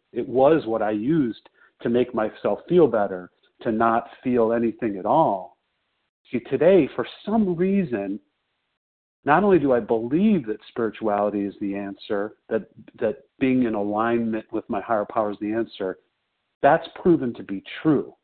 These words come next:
You know, it's, it's, it's an experiential thing. This whole program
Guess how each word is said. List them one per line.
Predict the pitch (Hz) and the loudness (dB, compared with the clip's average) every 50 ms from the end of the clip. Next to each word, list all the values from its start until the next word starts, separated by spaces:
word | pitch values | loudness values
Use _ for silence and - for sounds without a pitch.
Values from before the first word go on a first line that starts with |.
| _ _ _ _ _ _ _ _ _ _ _ _ _ _ _ _ _ _ _ _ _ _ _ - | _ _ _ _ _ _ _ _ _ _ _ _ _ _ _ _ _ _ _ _ _ _ _ -6
You | 104 107 | -6 -4
know, | 104 - 107 110 | -4 -2 -4 -4
it's, | 107 101 - - | -6 -8 -10 -10
it's, | 101 110 110 - - | -10 -10 -10 -8 -8
it's | - 135 113 - - | -8 -8 -8 -6 -6
an | 110 | -6
experiential | 101 - - - - - - - 156 151 147 135 127 117 113 127 139 - - - 113 92 - - | -6 -6 -10 -16 -16 -12 -2 0 2 2 4 2 2 2 2 0 0 -2 -4 -6 -6 -6 -6 -8
thing. | - 95 85 - - _ _ _ _ _ - | -12 -12 -12 -12 -20 _ _ _ _ _ -2
This | 196 185 - - - | -2 -2 -2 -2 2
whole | - 185 151 - - - - - | 6 6 6 4 2 -10 -12 -2
program | - 156 160 156 147 131 120 113 107 101 95 95 95 92 92 101 | 2 6 6 6 4 2 -4 -4 -4 -4 -6 -6 -8 -10 -12 -16